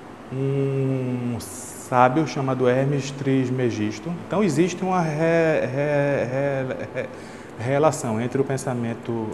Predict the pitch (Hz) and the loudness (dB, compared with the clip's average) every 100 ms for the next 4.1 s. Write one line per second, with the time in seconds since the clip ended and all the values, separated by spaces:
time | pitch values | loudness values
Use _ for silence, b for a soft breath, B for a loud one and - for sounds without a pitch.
0 | - 120 123 113 113 104 104 107 127 135 | -8 -2 0 0 -2 -6 -8 -2 -2 0
1 | 170 - 185 - B B B B B - | -4 -4 -8 -10 B B B B B -18
2 | - 135 135 143 165 160 139 151 151 151 | -6 2 2 2 0 -2 -2 2 4 4
3 | 151 151 156 123 110 135 - 156 175 156 | 4 2 2 0 0 -2 0 2 2 0